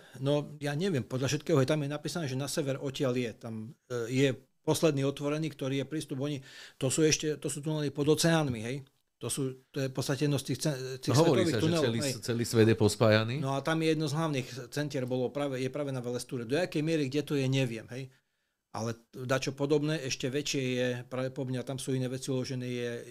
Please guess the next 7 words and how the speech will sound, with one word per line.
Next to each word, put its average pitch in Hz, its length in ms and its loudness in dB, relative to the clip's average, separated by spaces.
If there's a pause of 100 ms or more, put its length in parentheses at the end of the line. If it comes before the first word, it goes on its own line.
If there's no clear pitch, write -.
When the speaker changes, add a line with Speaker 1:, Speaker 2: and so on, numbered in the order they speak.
(320)
Speaker 1:
je, 123 120 4 (120)
e, - 0 - (640)
Mara, 139 320 -2
hej, 120 160 -8
na 113 80 -8
Orave, 110 320 -8
e, 120 240 -6